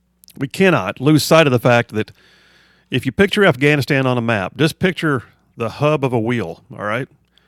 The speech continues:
Picture the hub of a wheel, and on one side of the hub,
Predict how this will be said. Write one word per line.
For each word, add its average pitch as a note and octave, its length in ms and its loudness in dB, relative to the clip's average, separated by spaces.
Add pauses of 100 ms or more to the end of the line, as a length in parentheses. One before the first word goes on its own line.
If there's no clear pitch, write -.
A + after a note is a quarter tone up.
(260)
Picture E3+ 200 0
the D#3+ 120 2
hub F3+ 180 2
of F#3 80 0
a G3 60 6
wheel, C3 440 4 (400)
and C3 160 -4
on B2+ 300 -4 (100)
one C3 380 -2
side D#3+ 300 2
of C#3+ 60 0
the C3 100 0
hub, C#3+ 360 2